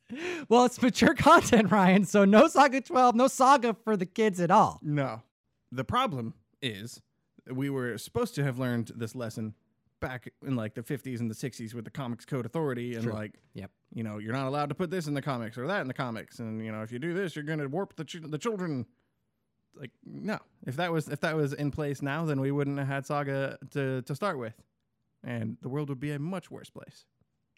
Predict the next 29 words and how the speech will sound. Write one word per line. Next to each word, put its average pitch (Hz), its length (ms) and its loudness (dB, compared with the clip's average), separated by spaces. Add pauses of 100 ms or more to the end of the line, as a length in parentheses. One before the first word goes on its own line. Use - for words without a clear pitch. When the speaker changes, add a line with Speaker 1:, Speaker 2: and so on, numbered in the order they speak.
Speaker 1:
It's 156 100 0
important 233 320 6
to 202 80 4
recognize 170 560 4
these 143 180 0
types 156 280 -2
of 131 120 -4 (220)
censorship 160 960 0
situations 135 760 -4
because 131 460 -2
this 139 300 -8
is 277 100 -6
as 165 160 -4
far 175 380 -2
as 123 120 -2
it 151 120 -2
can 104 180 -4
go. - 340 2 (460)
Like, 147 160 -2
Saga 214 380 2
is 147 120 2
one 170 140 2
of 156 100 2
the 160 100 2
most 151 240 0
popular 165 500 2
independent 147 560 0
titles 135 320 -2
of 123 120 -4